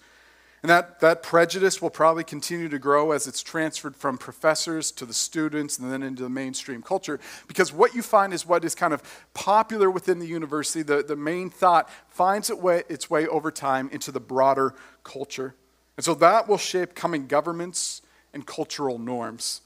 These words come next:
Now, aren't you encouraged by all of this?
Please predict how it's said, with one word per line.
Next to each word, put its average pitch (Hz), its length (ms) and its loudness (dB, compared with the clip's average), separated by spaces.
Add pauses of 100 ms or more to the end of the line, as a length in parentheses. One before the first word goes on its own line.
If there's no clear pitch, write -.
(920)
Now, 143 160 0
aren't 190 260 0
you 233 140 -6
encouraged 147 640 -6
by 147 160 4
all 156 160 2
of 147 80 -12
this? - 400 -10